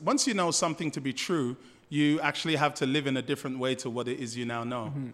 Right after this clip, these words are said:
Speaker 2: And put up with the tension if you're not living in that way, the
Speaker 1: And, and,
Speaker 2: tension
Speaker 1: yeah,
Speaker 2: of
Speaker 1: yeah, yeah.
Speaker 2: encountering it
Speaker 1: Yeah,
Speaker 2: and
Speaker 1: yeah,
Speaker 2: seeing it,
Speaker 1: yeah,
Speaker 2: and maybe
Speaker 1: yeah.
Speaker 2: even the helplessness
Speaker 1: Yeah, yeah.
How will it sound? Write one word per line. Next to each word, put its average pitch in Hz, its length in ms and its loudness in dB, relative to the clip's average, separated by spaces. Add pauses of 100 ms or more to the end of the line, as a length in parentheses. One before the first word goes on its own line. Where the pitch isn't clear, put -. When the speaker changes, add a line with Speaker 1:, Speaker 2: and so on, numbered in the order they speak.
Speaker 2:
And 147 180 6
put 160 140 8
up 127 140 8
with 131 140 2
the 143 60 0
tension 135 720 2 (240)
if 117 160 0
you're 123 160 4 (160)
not 143 140 8
living 127 260 4
in 120 120 2
that 117 180 4
way, 117 180 6
the 113 60 6
Speaker 1:
And, 214 80 6
and, - 40 -6
Speaker 2:
tension 151 400 8
Speaker 1:
yeah, 135 100 12
Speaker 2:
of 120 100 10
Speaker 1:
yeah, - 60 4
yeah. - 180 6
Speaker 2:
encountering 123 480 6
it 117 80 6
Speaker 1:
Yeah, - 60 4
Speaker 2:
and - 100 2
Speaker 1:
yeah, - 60 2
Speaker 2:
seeing 127 280 4
it, 120 60 4
Speaker 1:
yeah, - 60 6
Speaker 2:
and 151 100 10
maybe 185 240 10
Speaker 1:
yeah. 180 80 10
Speaker 2:
even 151 220 8
the 135 100 8
helplessness 165 800 4
Speaker 1:
Yeah, 156 160 2
yeah. 107 60 -4